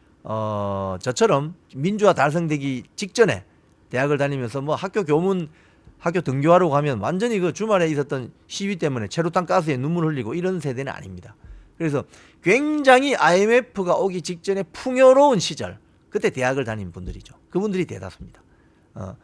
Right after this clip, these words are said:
그렇기 때문에 이분들이 앞으로 한동훈이라는 어떤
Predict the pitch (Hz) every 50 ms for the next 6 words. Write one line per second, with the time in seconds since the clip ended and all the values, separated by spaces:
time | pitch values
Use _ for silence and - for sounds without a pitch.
0 | _ _ _ - 175 208 165 170 165 151 135 139 151 185 208 208 _ _ _ -
1 | - - - - _ - 226 247 247 294 277 269 269 254 247 247 220 208 220 226
2 | 240 262 294 - _ _ _ _ _ _ _ - - 196 208 190 214 233 240 247
3 | 247 254 254 240 233 214 208 202 202 226 254 247 208 165 - 180 160 151 139 120
4 | -